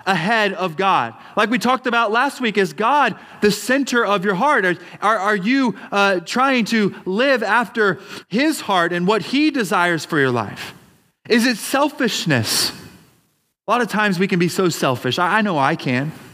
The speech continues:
Selfishness, putting ourselves before God. Is it worldly pursuits in your life?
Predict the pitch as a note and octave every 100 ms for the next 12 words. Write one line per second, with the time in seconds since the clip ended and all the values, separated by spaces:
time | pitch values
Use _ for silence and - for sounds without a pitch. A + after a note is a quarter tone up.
0 | - _ _ _ _ - - B3+ C4 A#3+
1 | - D3 A#2+ - - - - - - _
2 | - B3+ A#3+ A3 F#3+ - A#3+ A#3 - -
3 | - - E3 F3+ - B3 B3+ G3 D#3 -
4 | - F#3+ C4 G#3+ G3+ G#3 A3+ G3 G3 B3+
5 | A#3+ A#3+ F#3+ A#3+ G#3+ - C4 C#4+ - G3
6 | D#3+ C3+ A#2+ G2 - -